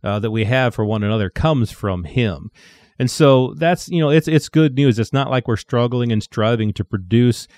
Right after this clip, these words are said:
uh, to follow all these hard commandments, but it's unburdensome commandments that, because it's the fruit of the Holy Spirit working in and through us. So yeah,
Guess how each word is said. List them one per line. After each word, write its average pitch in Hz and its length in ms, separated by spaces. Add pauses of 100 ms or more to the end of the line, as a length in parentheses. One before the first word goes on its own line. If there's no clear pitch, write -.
(220)
uh, 98 140
to 135 140
follow 135 500 (120)
all 139 200
these 131 400 (100)
hard 156 380
commandments, 135 600
but 113 200
it's - 260 (380)
unburdensome 135 1040
commandments 98 680
that, 107 220
because 107 300
it's 104 160
the 101 100
fruit 123 300
of 104 100
the 98 100
Holy 107 300
Spirit 104 640
working 110 360
in 104 140
and 90 160
through 107 280
us. 92 160
So 117 180
yeah, 120 360